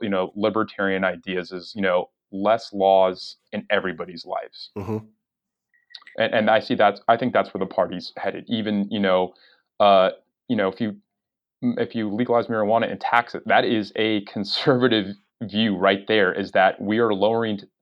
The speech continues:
Speaker 1: your income taxes or your property taxes because we are making up for it with revenue elsewhere.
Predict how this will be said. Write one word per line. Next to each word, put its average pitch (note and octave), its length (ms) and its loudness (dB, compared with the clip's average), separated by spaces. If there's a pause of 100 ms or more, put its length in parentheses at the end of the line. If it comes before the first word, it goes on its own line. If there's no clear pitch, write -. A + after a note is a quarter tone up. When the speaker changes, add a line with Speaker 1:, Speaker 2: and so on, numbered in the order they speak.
Speaker 1:
your A#2+ 340 0
income A2 320 -4
taxes F#2 540 -2
or G#2 80 -2
your G#2 300 -2 (260)
property A#2 400 2
taxes F2+ 400 -4
because G2+ 340 -4
we G2+ 160 0
are G2 120 2
making G2 420 -4 (220)
up G2+ 300 2
for G#2 120 -6
it G2+ 60 -4
with G2 180 -4
revenue G2 340 -2
elsewhere. F2+ 580 -6